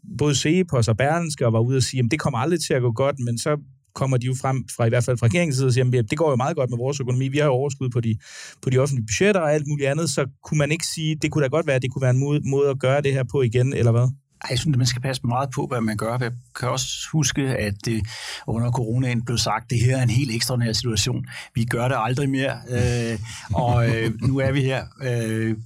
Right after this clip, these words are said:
Speaker 2: øh, ganske, ganske kort tid efter, og begynder man at snakke om, om hjælpepakker igen. Øh, vi skal passe meget, meget på med ikke at udvide den meget store velfærdsstat, vi allerede har, øh, og som i øvrigt er vokset frem ved,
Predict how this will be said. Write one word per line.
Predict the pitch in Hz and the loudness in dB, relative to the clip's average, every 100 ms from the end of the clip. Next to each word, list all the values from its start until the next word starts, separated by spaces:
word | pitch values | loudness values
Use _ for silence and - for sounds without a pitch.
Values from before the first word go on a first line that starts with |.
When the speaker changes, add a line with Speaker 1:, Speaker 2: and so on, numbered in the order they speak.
| - - | -16 -6
Speaker 2:
øh, | 127 117 104 - - 107 - | -2 -2 -4 -10 -10 -8 -4
ganske, | 117 - 165 | -2 0 -2
ganske | 143 131 131 | -2 -2 -4
kort | 117 113 | -6 -4
tid | 131 110 | -2 -2
efter, | 107 123 | -2 -4
og | 113 | -4
begynder | 120 113 | -2 0
man | 113 | 0
at | 107 | -2
snakke | 117 101 104 | -2 -2 0
om, | 101 98 | 0 0
om | 104 | -2
hjælpepakker | 107 104 120 107 98 98 | -4 -2 -2 -2 -2 -2
igen. | 98 98 98 - - - 101 | -2 -4 -4 -10 -16 -10 -4
Øh, | 101 | -2
vi | 107 | -2
skal | - 123 | -2 -2
passe | 120 104 - - | -2 -2 -6 -4
meget, | 104 104 117 147 | -2 0 2 2
meget | 104 107 107 | 0 -4 -4
på | 123 - | -4 -2
med | 113 104 101 - - | -2 -2 -6 -10 -4
ikke | 113 117 123 | 0 0 0
at | 110 98 - - | 0 -2 -4 -4
udvide | 123 120 123 120 | 2 2 4 2
den | 120 | 2
meget | 98 101 | 0 0
store | - 117 | -2 -2
velfærdsstat, | 107 101 117 - - 104 | -2 -2 -4 -4 -4 -4
vi | 117 | -4
allerede | 104 107 107 110 | -2 -2 -4 -4
har, | - - - - | -4 -8 -12 -6
øh, | 117 107 104 | -4 -2 -2
og | 107 | -2
som | 113 | 0
i | 113 | 0
øvrigt | 139 | 0
er | 123 | -2
vokset | 139 - 170 | -4 -4 -6
frem | - 104 95 123 | -4 -6 -6 -8
ved, | 104 | -6